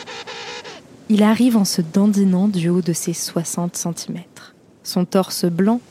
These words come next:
est parsemé de taches noires qui dessinent un motif unique.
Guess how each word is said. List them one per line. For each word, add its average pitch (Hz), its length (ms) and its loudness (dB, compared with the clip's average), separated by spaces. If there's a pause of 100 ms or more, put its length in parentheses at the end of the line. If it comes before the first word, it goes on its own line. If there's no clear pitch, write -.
est 254 60 2
parsemé 226 460 4
de 208 120 4
taches 196 340 2
noires 175 420 0
qui 175 140 -4
dessinent 175 420 0
un 180 60 -2
motif 170 560 -2 (100)
unique. 165 460 -2